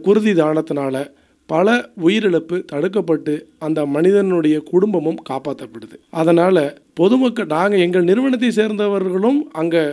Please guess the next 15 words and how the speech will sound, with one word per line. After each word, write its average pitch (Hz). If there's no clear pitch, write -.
இரத்த 185
தானத்துல 160
பங்கேற்கிறோம். 147
அதே 208
நேரத்துல 156
பொதுமக்களாகிய 196
நீங்களும் 196
இந்த 156
முகாம்களை 165
வந்து 156
கலந்துக்கிடணும்னு 143
உங்களை 143
வேண்டி 180
விரும்பி 143
அன்போட 135